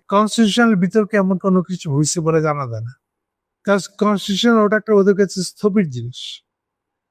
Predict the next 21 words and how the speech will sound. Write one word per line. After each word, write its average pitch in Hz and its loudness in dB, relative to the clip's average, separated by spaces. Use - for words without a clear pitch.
এটা 208 4
নিয়ে 208 6
তেমন 202 0
কোনো 196 0
খুব 190 0
বিতর্ক 170 -2
হয় 160 0
না। 180 -2
আর 185 -2
এটা 185 0
চেঞ্জ 220 0
করবে 226 2
কেমন 143 -4
করে, 127 -6
চেঞ্জ 190 0
করার 208 2
যে 202 2
বিরাট 196 0
বিরাট 175 2
প্রয়োজন 196 4
আসান-, 180 -2